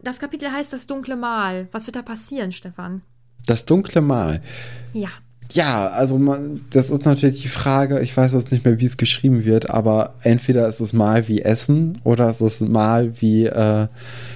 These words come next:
Speaker 2: wie die Narbe von Harry Potter, die
Speaker 1: Ja.
Speaker 2: als Mal... Äh,
Speaker 1: Zweites.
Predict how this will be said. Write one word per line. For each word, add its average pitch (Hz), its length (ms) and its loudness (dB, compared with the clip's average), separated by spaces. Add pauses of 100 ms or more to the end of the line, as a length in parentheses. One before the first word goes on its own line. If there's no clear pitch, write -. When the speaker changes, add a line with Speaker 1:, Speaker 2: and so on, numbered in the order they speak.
(140)
Speaker 2:
wie 110 160 4
die 107 160 2
Narbe 120 560 2
von 107 420 0
Harry 110 240 2
Potter, 107 540 0 (480)
die 95 280 4
Speaker 1:
Ja. 95 140 -8
Speaker 2:
als 92 320 0
Mal... 98 960 2
Äh, - 40 -16
Speaker 1:
Zweites. - 500 -12